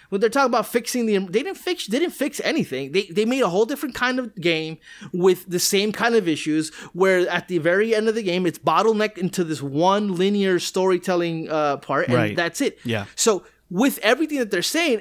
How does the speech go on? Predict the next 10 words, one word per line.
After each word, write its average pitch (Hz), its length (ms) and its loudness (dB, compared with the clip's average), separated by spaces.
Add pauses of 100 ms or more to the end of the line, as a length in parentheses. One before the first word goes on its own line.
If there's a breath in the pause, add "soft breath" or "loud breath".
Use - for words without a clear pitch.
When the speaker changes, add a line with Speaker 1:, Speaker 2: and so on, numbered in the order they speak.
Speaker 1:
it 196 140 2
makes 262 300 -2
sense 254 280 -2
in 202 120 -6
terms 175 240 -4
of 135 160 -8
growing 180 720 2
and 151 160 -2
doing 147 280 0
more 165 640 2